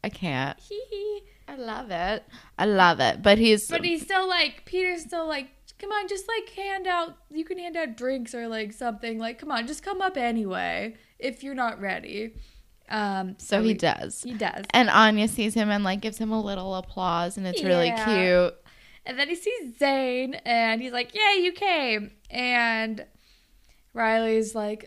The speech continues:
Speaker 2: "Oh, yeah, I know. It's, it's just so new for me." And then Zane is like, "It's new for all of us. You think I came out in preschool?" Which I'm like, "Why didn't you say that before instead of being like,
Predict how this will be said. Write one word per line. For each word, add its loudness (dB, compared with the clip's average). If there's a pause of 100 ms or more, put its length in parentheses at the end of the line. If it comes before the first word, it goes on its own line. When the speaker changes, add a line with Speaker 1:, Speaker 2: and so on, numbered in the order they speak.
Speaker 2:
"Oh, -2
yeah, -2
I -4
know. -8
It's, -12
it's -10
just -10
so 0
new -4
for -14
me." -6
And -12
then -6
Zane -6
is -10
like, -10
"It's -20
new -4
for -8
all 2
of -6
us. -4
You -12
think -10
I -4
came -6
out -4
in -10
preschool?" -6 (540)
Which -10
I'm -4
like, -6
"Why -6
didn't -8
you -10
say -10
that -6
before -8
instead -12
of -16
being -10
like, -8